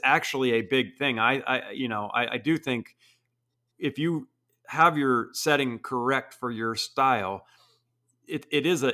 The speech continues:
it is important. I mean, I think that is something. But,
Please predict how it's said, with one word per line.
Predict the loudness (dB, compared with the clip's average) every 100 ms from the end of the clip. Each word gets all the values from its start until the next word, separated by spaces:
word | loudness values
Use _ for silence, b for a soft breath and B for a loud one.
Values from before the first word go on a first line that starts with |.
| 2
it | 0
is | 2 -2
important. | -6 -8 -8 -12 _ _
I | -10
mean, | -4
I | -4
think | -4 -4
that | 0 0
is | 0 -2
something. | -6 -8 -14 -6
But, | -2 -2